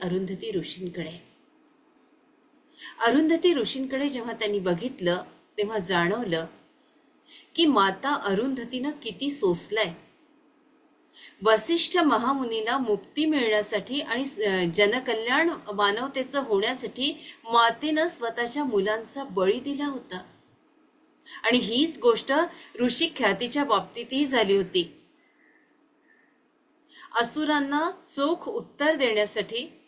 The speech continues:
आणि या सृष्टीचं कल्याण होण्यासाठी ऋषीनंही किती प्रयत्न केले, किती तपश्चर्या केली आणि त्यांनीही आपल्या मुलांचा बळी दिलाच होता. माता सीता थोड्या सावरल्या,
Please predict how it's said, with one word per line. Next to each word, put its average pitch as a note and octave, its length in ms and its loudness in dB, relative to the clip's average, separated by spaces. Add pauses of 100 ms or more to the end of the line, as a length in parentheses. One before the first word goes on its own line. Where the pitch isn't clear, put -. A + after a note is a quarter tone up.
(680)
आणि E4 420 2 (160)
या D4+ 140 4
सृष्टीचं D4 840 0
कल्याण B3 640 4
होण्यासाठी B3+ 760 -2
ऋषीनंही C4 560 -2
किती - 320 -14
प्रयत्न D4 440 -6
केले, F#3+ 360 -2 (440)
किती C4+ 200 -2
तपश्चर्या A#3+ 720 0
केली G3 340 2 (280)
आणि C#4 260 -2
त्यांनीही G#3 540 0
आपल्या A#3 300 -4
मुलांचा F#3+ 440 -2
बळी F3+ 380 0
दिलाच F3+ 420 -4
होता. F3+ 220 -14 (1900)
माता G#3+ 340 2
सीता G#3+ 440 -2 (100)
थोड्या G#3 320 -2
सावरल्या, E3+ 640 -2